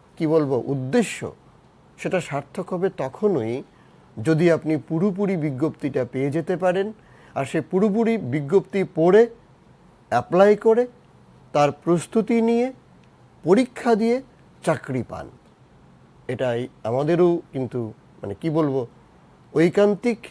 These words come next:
চাহিদা যে আপনাদের মাধ্যমে যেন এই চাকরিগুলো যেন আপনাদের কাছে, আপনাদের হাতে ধরা দেয়। যে কথাটা বলছিলাম যে এর জন্যে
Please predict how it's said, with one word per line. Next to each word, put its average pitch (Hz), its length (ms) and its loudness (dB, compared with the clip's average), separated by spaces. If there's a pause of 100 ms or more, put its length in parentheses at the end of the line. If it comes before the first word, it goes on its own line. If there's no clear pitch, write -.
(720)
চাহিদা 175 440 4 (460)
যে 131 120 -2
আপনাদের 151 540 0
মাধ্যমে 143 580 4
যেন 127 280 0 (760)
এই 123 220 -2
চাকরিগুলো 170 600 2
যেন 147 180 0
আপনাদের 120 420 -4
কাছে, 110 340 -10 (160)
আপনাদের 120 340 -12 (100)
হাতে 131 280 -6
ধরা 113 360 -4
দেয়। 78 220 -12 (800)
যে 151 140 2
কথাটা 160 280 4
বলছিলাম 165 640 4 (480)
যে 113 300 0 (440)
এর 170 200 4
জন্যে 254 360 4